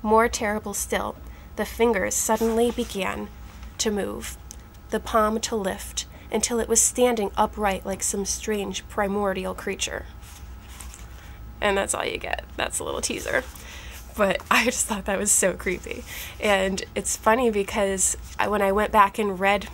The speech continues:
my review of this book from when I was fourteen, this is the part that I wrote about, like, "Oh my God, that was so scary." So I guess it's like,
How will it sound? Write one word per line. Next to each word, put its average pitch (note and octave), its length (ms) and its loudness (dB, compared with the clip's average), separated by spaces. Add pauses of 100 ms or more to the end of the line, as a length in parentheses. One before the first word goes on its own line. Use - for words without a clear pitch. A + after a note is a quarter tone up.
(240)
my A3 180 4
review G3+ 420 4
of G#3+ 160 2
this G3+ 180 -2
book A3 280 0
from G#3+ 220 2
when G#3+ 120 2
I G#3 100 4
was G#3 200 2
fourteen, A3+ 640 2
this G3+ 120 2
is G#3+ 140 4
the G#3+ 100 0
part - 300 4
that G3 100 0
I F#3+ 120 4
wrote G#3+ 260 4
about, F#3 260 4
like, A3 200 2
"Oh C4 120 8
my A3 140 2
God, G#3+ 220 2
that F#3 100 -4
was G3+ 140 -2
so G3+ 160 0
scary." G#3+ 500 0
So F#3+ 220 2
I G3+ 100 2
guess A#3+ 220 0
it's - 180 -4
like, G#3 200 2